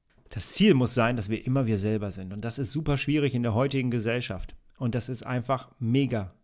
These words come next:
schwierig, das umzusetzen. Aber wichtig ist, dass wir es uns bewusst machen, dass wir das Ganze bewusst angehen, dass uns bewusst ist, dass wir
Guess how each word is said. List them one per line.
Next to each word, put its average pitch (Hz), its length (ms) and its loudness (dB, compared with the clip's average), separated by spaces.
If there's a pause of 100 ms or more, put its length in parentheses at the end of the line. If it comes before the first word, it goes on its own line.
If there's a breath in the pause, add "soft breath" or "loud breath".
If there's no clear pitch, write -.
(100)
schwierig, 110 460 -6
das - 180 -8
umzusetzen. 101 840 -6
Aber 131 380 6
wichtig 135 340 -2
ist, 127 180 -4
dass 120 140 -4
wir 123 80 -4
es 98 100 -8
uns 110 180 -10
bewusst 107 440 -6
machen, 82 240 -10 (340 loud breath)
dass 117 200 -2
wir 123 80 0
das 110 160 0
Ganze 113 380 -2
bewusst 113 680 0 (160)
angehen, 113 640 0 (300 loud breath)
dass 123 160 2
uns 135 200 -2
bewusst 139 500 2
ist, 120 200 -6
dass - 160 -8
wir 123 160 -2